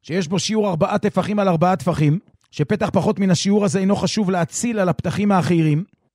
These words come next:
וחכמים שיערו את הגודל של ארבעה על ארבעה טפחים, שהוא ראוי להוצאת מתים, ובפחות מזה אינו עומד להוציא משם את המת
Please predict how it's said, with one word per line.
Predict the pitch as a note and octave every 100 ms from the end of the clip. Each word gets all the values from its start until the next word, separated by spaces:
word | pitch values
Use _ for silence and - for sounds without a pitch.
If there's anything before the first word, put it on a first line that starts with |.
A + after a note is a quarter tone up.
| _ _ -
וחכמים | C3 D#3+ F#3 A3
שיערו | G3 G#3 G3 F#3 A#3
את | - F#3
הגודל | D3+ - _ _ _ G#2 E3+ A3+ G#3+
של | F3 G3
ארבעה | E3+ D#3 G3+
על |
ארבעה | F#3+ E3+ G3
טפחים, | - F#3+ G#3+ A3 G#2+ - _ _ _ _
שהוא | - D3+ G3+
ראוי | G3+ G3+ G#3
להוצאת | F#3+ - G3 -
מתים, | F#3 F3 G3 G3+
ובפחות | F3+ E3 C#3 D3 G3+ G#3+
מזה | G3+ D3 F#3 C3 - D3
אינו | E3+ G3+
עומד | G#3+ G#3 F#3 G#3+ E3+
להוציא | F#3+ E3 G3+
משם | G3 G3 F#3+
את | F3
המת | D#3 D3+ -